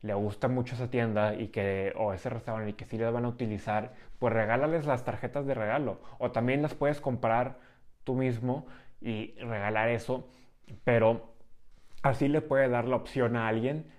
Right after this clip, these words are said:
de decir, "¿Sabes qué? Tú decides qué quieres, te doy el, el dinero para esta tienda para que lo utilices". Claro que también puedes dar efectivo si,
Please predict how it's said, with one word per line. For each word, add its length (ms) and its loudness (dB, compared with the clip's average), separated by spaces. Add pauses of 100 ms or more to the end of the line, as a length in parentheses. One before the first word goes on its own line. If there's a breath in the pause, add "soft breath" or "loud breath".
de 140 0
decir, 320 2
"¿Sabes 340 0
qué? 480 -4 (180)
Tú 140 2
decides 340 2
qué 120 0
quieres, 420 4
te 60 2
doy 180 6
el, 380 4
el 200 2
dinero 560 0 (160)
para 220 -2
esta 220 -6
tienda 280 2
para 180 0
que 60 -8
lo 100 -4
utilices". 600 -4 (220 soft breath)
Claro 240 0
que 80 -4
también 380 -6
puedes 260 -2
dar 300 -4
efectivo 540 -4
si, 360 -4